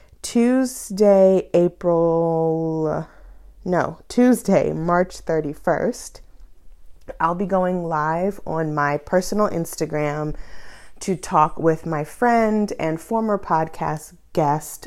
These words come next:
Lisa Oliveira. Um, she's a therapist and just a really awesome human being. And we're gonna be talking about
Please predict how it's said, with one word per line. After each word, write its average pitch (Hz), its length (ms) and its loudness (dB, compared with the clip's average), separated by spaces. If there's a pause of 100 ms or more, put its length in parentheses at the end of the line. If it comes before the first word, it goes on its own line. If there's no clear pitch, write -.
Lisa 165 480 -2
Oliveira. 147 640 0 (580)
Um, 151 280 2
she's 170 240 -4
a 156 80 2
therapist 185 1000 2 (140)
and 165 220 -8
just 165 200 -10
a 160 100 -12 (100)
really 226 360 4
awesome 160 380 -4
human 156 280 -4
being. 151 320 0
And 170 100 -2
we're 185 100 0
gonna 202 180 0
be 196 100 0
talking 170 440 -4
about 156 440 -2